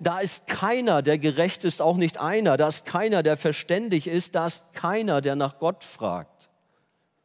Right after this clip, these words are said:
Auch nicht, wenn du jetzt sagst, "Doch, ich war anders." Nein, die Bibel sagt, keiner von Natur aus.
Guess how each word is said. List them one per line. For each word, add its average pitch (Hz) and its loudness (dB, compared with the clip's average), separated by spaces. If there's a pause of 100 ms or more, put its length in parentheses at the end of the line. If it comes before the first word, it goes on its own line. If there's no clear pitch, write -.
(520)
Auch 170 0
nicht, 165 0
wenn 151 -2
du 147 -2
jetzt 143 -2
sagst, 151 -4
"Doch, - -4 (160)
ich - -12
war 156 -2
anders." 160 -4
Nein, 170 -2
die 170 0
Bibel 185 -2
sagt, 170 -2 (360)
keiner 160 -2 (840)
von 147 0
Natur 143 0
aus. 85 -6